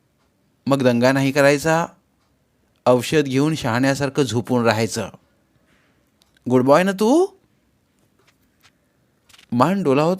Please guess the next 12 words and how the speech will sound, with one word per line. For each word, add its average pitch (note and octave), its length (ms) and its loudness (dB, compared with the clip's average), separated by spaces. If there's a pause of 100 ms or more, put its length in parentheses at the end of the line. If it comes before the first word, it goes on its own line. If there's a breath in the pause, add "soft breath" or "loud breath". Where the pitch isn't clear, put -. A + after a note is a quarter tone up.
आईबरोबर B2+ 380 -2 (100)
तो A#2+ 40 -6
जिना G#2 300 -4
चढू F#2+ 200 -6
लागला. D#2 320 -8 (1600)
"खरंच E3+ 460 -10 (840)
किती - 220 -6
दंगेखोर A#2+ 680 -2
पोर," G#2 260 -6 (1200)
पारू G#2+ 180 -2
स्वतःशीच A#2 540 -10
म्हणत G2+ 180 -6